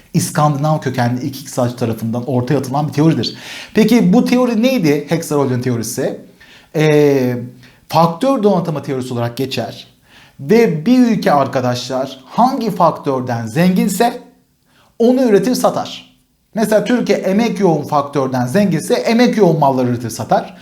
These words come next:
Almanya sermaye yoğun mallardan zenginse, faktörlerden zenginse sermaye yoğun mallar üretir satar. İhraç eder yani. Bunu ifade eden teorem. Ancak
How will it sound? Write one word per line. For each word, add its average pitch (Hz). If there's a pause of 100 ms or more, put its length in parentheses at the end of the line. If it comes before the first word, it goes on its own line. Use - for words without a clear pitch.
(260)
Almanya 214
sermaye 202
yoğun 175
mallardan 127
zenginse, 156
faktörlerden 117
zenginse 123 (240)
sermaye 226
yoğun 175
mallar 135
üretir 123
satar. - (340)
İhraç 135
eder 107
yani. - (300)
Bunu 233
ifade 156
eden 220
teorem. 139 (1040)
Ancak 214